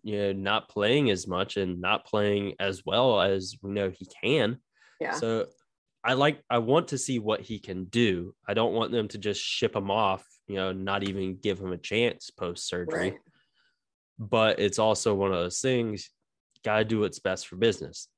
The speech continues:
Speaker 1: Just
Speaker 2: Yeah.
Speaker 1: like trading Steven Lawrence, yeah, it sucked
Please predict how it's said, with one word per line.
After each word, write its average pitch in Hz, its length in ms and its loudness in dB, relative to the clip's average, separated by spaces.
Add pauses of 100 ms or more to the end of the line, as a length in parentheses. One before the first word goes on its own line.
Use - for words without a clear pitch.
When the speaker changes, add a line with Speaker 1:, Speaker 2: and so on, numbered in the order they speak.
(120)
Speaker 1:
Just - 240 -2
Speaker 2:
Yeah. 101 60 2
Speaker 1:
like 98 220 -2 (600)
trading 101 360 0
Steven 110 400 -2
Lawrence, 143 440 4 (400)
yeah, 190 160 -6
it 147 220 -2
sucked - 640 0